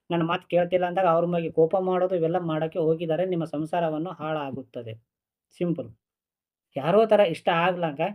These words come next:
ಯಾರೋ ಮಾತುಗಳನ್ನು ಕೇಳಿ ನಿಮ್ಮ ಸಂಸಾರ, ನಿಮ್ಮ ರಿಲೇಷನ್‌ಶಿಪ್ ಹಾಳು ಮಾಡ್ಕೊಳ್ಳೋಕ್ಕೆ ಹೋಗಬೇಡಿ. ಒಬ್ಬ ವ್ಯಕ್ತಿ ನಿಮ್ಗೆ ಕೇಳ-, ಕೇಳ್ತಾ ಇಲ್ಲ ಅಂದಾಗ ಅವ್ರು, ಆ ವ್ಯಕ್ತಿಗೆ ನೀವು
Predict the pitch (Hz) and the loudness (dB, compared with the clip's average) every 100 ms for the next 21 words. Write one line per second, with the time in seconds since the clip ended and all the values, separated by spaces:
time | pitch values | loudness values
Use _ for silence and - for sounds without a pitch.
0 | _ _ _ 151 175 214 196 202 190 180 | _ _ _ 0 4 4 2 -2 2 2
1 | 160 147 151 165 151 170 _ _ - 160 | 0 -2 -2 -2 -2 -8 _ _ -4 -2
2 | 202 170 160 151 151 170 170 - 151 180 | -2 -2 -4 -2 -4 -4 -10 -2 0 2
3 | 202 175 165 156 156 151 170 - 160 160 | 4 2 2 -2 -6 -6 -12 -8 -4 -2
4 | 151 143 151 147 196 175 226 208 160 135 | -2 -6 -8 -8 -10 2 4 4 0 -4
5 | _ _ _ _ _ - 185 185 175 247 | _ _ _ _ _ -6 2 2 2 0
6 | 240 226 190 202 190 - _ 165 185 185 | 0 2 4 4 4 -4 _ 2 2 6
7 | 202 190 185 180 190 175 151 156 160 151 | 6 6 -2 -2 0 -2 -2 -4 -4 -2
8 | 147 - 214 202 196 202 247 | -6 -2 0 0 -2 -4 -6